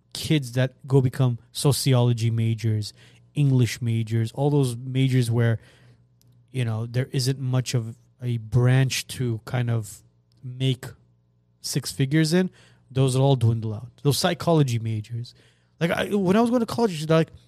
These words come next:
I'm like, "Oh, what are you majoring in?" "Oh, sociology." "Oh, what are you majoring in?" "Psychology." "Were you planning on being a psychiatrist or psychologist?" "Oh, you know, we'll, we'll see what happens when I get my bachelor's degree."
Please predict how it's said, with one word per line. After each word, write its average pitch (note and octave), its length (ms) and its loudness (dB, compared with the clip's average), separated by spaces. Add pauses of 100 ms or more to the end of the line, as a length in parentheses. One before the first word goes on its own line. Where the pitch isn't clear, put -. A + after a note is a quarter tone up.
(160)
I'm D#3 80 -6
like, E3+ 140 2 (180)
"Oh, F3+ 320 -4
what E3+ 140 4
are F3+ 40 2
you F3+ 60 0
majoring E3 380 0
in?" G#2+ 100 -10
"Oh, E3 100 -4
sociology." B2+ 680 -2 (260)
"Oh, D3+ 80 -2
what D#3+ 120 2
are F#3 40 2
you E3+ 60 2
majoring A2 340 0
in?" G#2 80 -8 (260)
"Psychology." A#2 680 2 (540)
"Were C3 120 2
you C3+ 140 4
planning D3+ 340 2
on C3+ 140 2
being C#3 200 2
a - 40 -12
psychiatrist D3+ 680 0
or B2 40 -6
psychologist?" E3 680 2 (680)
"Oh, G#3+ 280 4
you G#3 80 6
know, F#3 140 4
we'll, E3 300 0 (120)
we'll E3 80 -2
see - 140 0
what E3 60 4
happens D3 240 4
when C#3+ 180 4
I C#3 100 2
get C#3 120 -2
my C3 120 2
bachelor's B2+ 420 2
degree." A2+ 340 -2